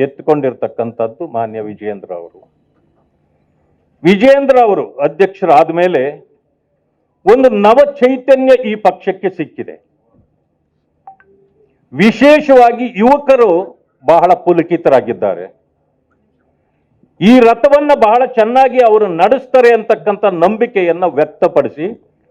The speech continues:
ಇವತ್ತು ಮತ್ತಷ್ಟು ಸದಸ್ಯರಾಗಲಿಕ್ಕೆ ನಮ್ಮ ಕಡೆಯಲ್ಲಿ ಬರ್ತಿದ್ದಾರೆ. ನಾವು ಹಿಂದಿನಿಂದಲೂ ಕೂಡ ಗಮನಿಸಿದ್ದೇವೆ,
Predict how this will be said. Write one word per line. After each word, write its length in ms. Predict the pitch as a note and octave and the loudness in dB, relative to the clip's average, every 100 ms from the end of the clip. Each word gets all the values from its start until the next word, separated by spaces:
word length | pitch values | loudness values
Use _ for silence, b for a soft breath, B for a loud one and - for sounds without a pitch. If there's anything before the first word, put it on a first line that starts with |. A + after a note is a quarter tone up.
| _ _ _ _ _ _ _ - | _ _ _ _ _ _ _ -2
ಇವತ್ತು 400 | G#3+ C4 B3+ B3+ | 2 2 0 -2
ಮತ್ತಷ್ಟು 720 | G#3 - - C#4+ C#4+ - C4 | -2 -2 0 -2 -2 -6 -2
ಸದಸ್ಯರಾಗಲಿಕ್ಕೆ 920 | G#3+ G#3 A#3 A3 G#3 F#3 E3+ F3+ F3 F3+ | 0 0 0 2 2 2 0 -6 -6 -6
ನಮ್ಮ 220 | D#3 D3+ | -6 -6
ಕಡೆಯಲ್ಲಿ 380 | D3 C#3 C#3 C3 | -6 -6 -6 -6
ಬರ್ತಿದ್ದಾರೆ. 580 | A#2+ - B2 G#2 F2+ E2 _ _ _ _ _ _ _ _ _ _ _ _ _ - | -8 -8 -12 -10 -10 -16 _ _ _ _ _ _ _ _ _ _ _ _ _ -4
ನಾವು 220 | F3 F#3+ | 0 0
ಹಿಂದಿನಿಂದಲೂ 720 | E3 F3 F#3 G3 G3 F#3 F#3+ | 0 -6 -6 -6 -6 -4 -6
ಕೂಡ 360 | F#3 _ D#3+ D#3+ | -6 _ -2 -2
ಗಮನಿಸಿದ್ದೇವೆ, 920 | C3 A#2 B2+ C#3+ C#3+ C3 A#2+ F#2+ E2 | -2 -2 0 0 -4 -6 -6 -6 -10